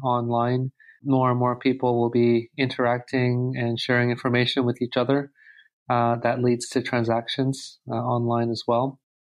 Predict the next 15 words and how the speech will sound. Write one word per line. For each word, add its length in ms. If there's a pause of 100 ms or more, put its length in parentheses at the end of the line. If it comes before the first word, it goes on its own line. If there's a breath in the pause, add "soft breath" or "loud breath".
(180)
So 220
all 220
of 80
these 220
things 380
really 520
need 360
a 400
great 240
amount 360
of, 160 (120)
you 80
know, 160
trust 480 (200)
for, 360